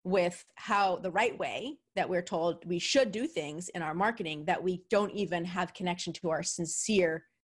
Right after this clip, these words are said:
voice, like how we would reach out to a friend. So, so since, so the sincerity marketing strategy, and so the blessing is about, is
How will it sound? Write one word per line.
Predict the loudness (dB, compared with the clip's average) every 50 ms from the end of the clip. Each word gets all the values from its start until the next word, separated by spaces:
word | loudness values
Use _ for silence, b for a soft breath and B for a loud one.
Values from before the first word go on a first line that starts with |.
| _ _ _ -14
voice, | -4 2 4 4 4 2 0 -6 -10 -6 -4
like | -4 -2 -2
how | -2 0 0 2
we | 2 2 2
would | 0 0 -2
reach | -4 -6 -6 -4
out | -6 -6 -6 -6
to | -8 -8
a | -8
friend. | -8 -6 -6 -6 -6 -6 -10 -14 -8
So, | 2 4 6 6 6 2 B B B B B B B B B B B
so | 2 2 2
since, | 4 2 0 0 0 -4 -8 -12 -12 -12 -8 -6 -6
so | 2 2 4
the | 6 6 4 4
sincerity | 2 -4 -6 0 2 4 6 6 6 4 2
marketing | 0 0 -2 -2 -4 -8 -8
strategy, | -6 -2 0 0 0 0 -2 -4 -6 -6 -6 b b b b b b 2
and | 4 6
so | 4 4
the | 4 2
blessing | 2 4 2 2 4 2 -2 -2 -2
is | -2 -4
about, | 0 0 2 2 2 0 -4 _ _ _ _ _ _ _ -2
is | -2 -2 -2